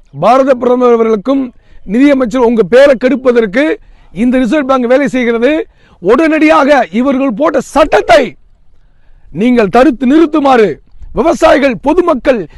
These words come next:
எல்லோரும், யாரு நகை வாங்க முடியாது, யாரு நகை ஆத்திர அவசரம் செய்ய முடியாத வேலையை செஞ்சிட்டு இருக்காங்க. ஆனா ரிசர்வ் பேங்க் கவர்னர் அவர்களே, நீங்க மக்களால் தேர்ந்தெடுக்க-, தேர்ந்தெடுக்கப்பட்டவங்களா செலக்ட் ஆகுறீங்க.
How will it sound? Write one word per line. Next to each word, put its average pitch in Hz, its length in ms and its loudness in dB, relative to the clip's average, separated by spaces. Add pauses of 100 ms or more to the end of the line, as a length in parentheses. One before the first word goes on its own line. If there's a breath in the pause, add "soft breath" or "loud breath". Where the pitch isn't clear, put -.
(120 soft breath)
எல்லோரும், 330 720 2 (240)
யாரு 233 380 2
நகை 254 220 -2
வாங்க 254 240 -4
முடியாது, 254 520 -2 (280)
யாரு 262 320 2
நகை 254 160 2
ஆத்திர 262 340 0
அவசரம் 240 400 -4
செய்ய 277 240 -2
முடியாத 269 340 0
வேலையை 226 380 0 (420 soft breath)
செஞ்சிட்டு 247 140 -2
இருக்காங்க. 196 520 -2 (380 soft breath)
ஆனா 233 240 -2
ரிசர்வ் 247 400 0
பேங்க் 247 280 -2
கவர்னர் 262 360 2
அவர்களே, 254 480 2 (460 soft breath)
நீங்க 233 280 0
மக்களால் 269 460 0
தேர்ந்தெடுக்க-, 269 420 -2
தேர்ந்தெடுக்கப்பட்டவங்களா 269 880 -2
செலக்ட் 262 260 -2
ஆகுறீங்க. 220 460 -2